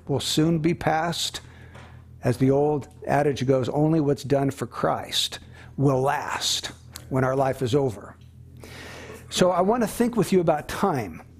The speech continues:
again this morning. I've been meditating on, on this kind of a thing on New Year's for about thirty-four years. So each year I, I tend to, to do that.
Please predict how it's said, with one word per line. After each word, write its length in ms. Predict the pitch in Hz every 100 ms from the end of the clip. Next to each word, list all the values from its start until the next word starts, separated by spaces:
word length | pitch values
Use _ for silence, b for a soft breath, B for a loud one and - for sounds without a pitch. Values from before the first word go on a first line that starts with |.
| -
again 280 | 139 143 135
this 200 | 127 143
morning. 420 | 127 117 95 85 - - - - B B B B B
I've 200 | 165 180
been 360 | 202 175 151 - - - - -
meditating 840 | 202 196 160 180 175 180 175 170 160
on, 580 | 139 139 139 123 123 -
on 260 | - 135 135
this 180 | 147
kind 220 | - 156 147
of 80 |
a 60 | 120
thing 260 | - 143 147
on 160 | 131
New 120 | 135
Year's 260 | 147 147 143
for 120 | -
about 200 | 135 139
thirty-four 500 | - 147 135 147 131
years. 640 | 117 117 107 95 - - - B B B B B -
So 120 | 143
each 240 | 170 -
year 400 | 160 127 95 - -
I, 240 | - 131 123
I 120 | 131
tend 320 | - 160 147
to, 100 | 135
to 260 | 123 - 160
do 260 | 135 151
that. 360 | 127 110 98 -